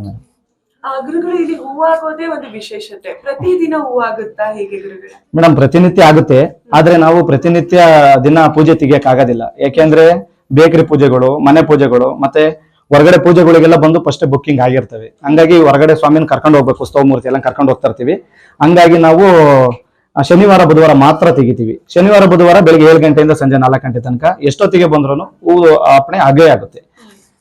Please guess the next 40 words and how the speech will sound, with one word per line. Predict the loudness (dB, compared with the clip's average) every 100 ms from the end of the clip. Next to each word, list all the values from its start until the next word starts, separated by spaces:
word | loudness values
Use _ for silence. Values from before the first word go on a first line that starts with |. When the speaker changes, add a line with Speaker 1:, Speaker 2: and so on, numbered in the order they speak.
| _
Speaker 1:
ಅದ್ರ | 0 2
ಮಧ್ಯದಲ್ಲಿ | 2 2 2 2 2
ಸ್ವಾಮಿನ | 2 2 2 2
ಮೈ | 2 2 2
ಮೇಲೆ | 2
ಬಂದ | 2 0 0
ಕೇಳೋರಾದ್ರೆ | 2 2 0 0 -2 0
ಒಂದ್ | 0
ಹನ್ನೆರಡು, | 0 2 4 4 2
ಹತ್ತು | -4 -4 -2
ಗಂಟೆಯಿಂದ | 0 0 0
ಹನ್ನೆರಡು | 0 -2
ಗಂಟೆಲಿ | -6 -8 -14
ಮುಗೀತದೆ. | -16 -18 _ _ _ _ -20
Speaker 2:
ಹತ್ತರಿಂದ | -20 -18 -18 -16 -16
ಹನ್ನೆರಡು | -16 -12 -4
Speaker 1:
ಹಾ. | -2
Speaker 2:
ಗಂಟೆವರೆಗೆ | -4 -8 -16 -16
ಮುಗಿಯುತ್ತೆ. | -18 -20 -20 _ _ -4
Speaker 1:
ಹೌದು. | -4 -4
Speaker 2:
ಆ, | -10 -10
ಗುರುಗಳು, | -10 -8 -8
ಇವಾಗ | -10 -14 -12
ನೀವು | -12 -8
ಹೊರಗಡೆ | -6 -6 -6 -8
ಉತ್ಸವ | -12 -8 -8 -8
ಮೂರ್ತಿನ | -10 -10 -12 -12
ತಗೊಂಡ್ | -16 -14
ಹೋಗ್ತೀವಿ | -14 -16 -20 -20
ಅಂತ | -18 -18
ಹೇಳಿದ್ರಿ, | -16 -16 -14 -14
ಅಂದ್ರೆ | -10 -8
ಉತ್ಸವ | -8 -10 -16 -10
ಮೂರ್ತಿನ | -10 -10 -16 -16 -14
ತಗೊಂಡ್ | -12 -10 -10
ಹೋದಾಗ | -12 -10 -12
ಇಲ್ಲಿ | -12 -12 -10
ವರ | -8 -8 -10
ಆಗೋದಿಲ್ಲ | -12 -14 -16 -18
ಅನ್ನೋದಕ್ಕೋಸ್ಕರನಾ? | -20 _ _ _ _ _ _ _